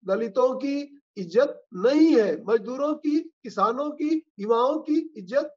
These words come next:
नहीं है, उनके हक की बात यहाँ पर नहीं की जा सकती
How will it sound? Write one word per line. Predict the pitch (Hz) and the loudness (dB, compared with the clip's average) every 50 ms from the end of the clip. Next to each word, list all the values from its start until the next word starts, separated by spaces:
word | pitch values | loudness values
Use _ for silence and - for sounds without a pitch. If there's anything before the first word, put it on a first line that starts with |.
| _ - 175 | _ -6 -2
नहीं | 202 240 285 302 311 311 | 0 2 4 4 4 4
है, | 233 190 160 135 123 - _ _ _ _ _ - | 2 2 -2 -4 -6 -12 _ _ _ _ _ -12
उनके | 220 226 - 302 311 | -10 -10 -6 -4 -4
हक | 285 - - 269 - - _ _ | -4 -4 -4 -6 -8 -12 _ _
की | 339 311 311 | 0 2 2
बात | 320 294 247 254 294 320 311 - - | 2 2 2 2 2 0 -2 -4 -6
यहाँ | 208 214 233 277 | -4 -2 -2 -2
पर | 285 294 302 285 | 0 -2 -4 -4
नहीं | 233 202 226 277 311 311 320 | -2 -2 0 2 2 2 0
की | 302 285 | -2 -4
जा | 240 240 226 | -4 -4 -4
सकती | 202 - 208 190 - _ 190 165 143 - | -4 -6 -10 -14 -14 _ -20 -18 -18 -20